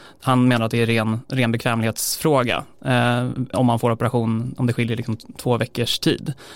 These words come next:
Men, eh, det underlaget för den här granskningen är ju så litet att jag, jag tycker inte att man kan dra några långtgående slutsatser om det sker liksom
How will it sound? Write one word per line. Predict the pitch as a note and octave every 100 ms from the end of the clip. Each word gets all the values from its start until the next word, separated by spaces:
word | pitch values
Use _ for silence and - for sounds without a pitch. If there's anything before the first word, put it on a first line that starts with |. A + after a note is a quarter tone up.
| - -
Men, | A#2+ A#2+ A#2+ A#2
eh, | A2+ A2+ A2+
det | G#2+ C3+ B2+ A#2+ A#2 -
underlaget | C3+ B2 B2+ D#3+ C#3 B2+
för | - A#2 A2+ A2+
den | - A#2 A2+
här | A2+ A2+ A2+ -
granskningen | B2 A#2 - A#2 A#2
är |
ju | A#2
så | A2+ A#2+ A2+ A#2
litet | A#2+ A#2+ B2
att | A#2 -
jag, | A#2 A2+ A#2 A#2
jag | A2+
tycker | A#2+ A#2+
inte | A#2
att |
man | A2+
kan | A#2 C3
dra | A#2+ A2+
några | A2+ G#2+ G2+
långtgående | A#2+ A#2 - A#2
slutsatser | A#2 A#2+ - A2 A#2
om | A#2
det | A#2 - - - - -
sker | - A2+
liksom | G#2+ - A2+ B2